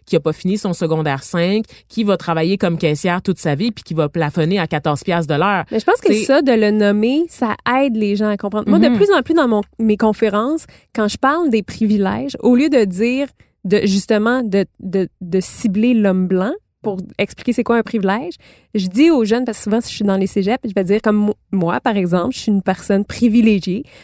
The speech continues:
Speaker 2: parce que je suis une femme blanche. Puis là, les, je pense que ça interpelle les gens
Speaker 1: Ouais.
Speaker 2: parce qu'ils s'attendent à ce que je me présente en victime puis en personne qui a pas de privilège parce
Speaker 1: Mhm.
Speaker 2: que je suis une femme lesbienne.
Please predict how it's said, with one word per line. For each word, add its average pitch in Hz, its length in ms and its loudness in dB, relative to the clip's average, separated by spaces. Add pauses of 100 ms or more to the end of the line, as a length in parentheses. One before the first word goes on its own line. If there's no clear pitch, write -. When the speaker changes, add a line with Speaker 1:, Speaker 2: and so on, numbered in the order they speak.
(140)
Speaker 2:
parce 196 240 -2
que 214 300 2
je - 60 -6
suis 202 360 -2
une 190 140 -2
femme 190 420 0
blanche. 180 560 0 (840)
Puis 240 140 2
là, 277 80 6 (120)
les, 254 200 0
je - 100 -6
pense 285 220 2
que 330 100 2
ça 226 240 2
interpelle 240 480 0 (120)
les - 140 4
gens 269 120 2
Speaker 1:
Ouais. - 60 2
Speaker 2:
parce - 140 2
qu'ils 233 120 -2
s'attendent 277 360 2
à 302 80 2
ce - 80 -6
que 220 120 2
je 196 260 -2
me 214 160 4
présente 240 420 0
en 220 140 0
victime 269 680 2
puis 240 120 2
en 190 80 0
personne 208 360 -2
qui 214 80 -2
a 196 60 0
pas 311 200 0
de - 40 -6
privilège 208 480 0
parce 247 120 0
Speaker 1:
Mhm. 349 40 0
Speaker 2:
que 415 80 2
je 233 60 -6
suis 220 80 -2
une 202 100 0
femme 202 220 -2
lesbienne. 196 640 0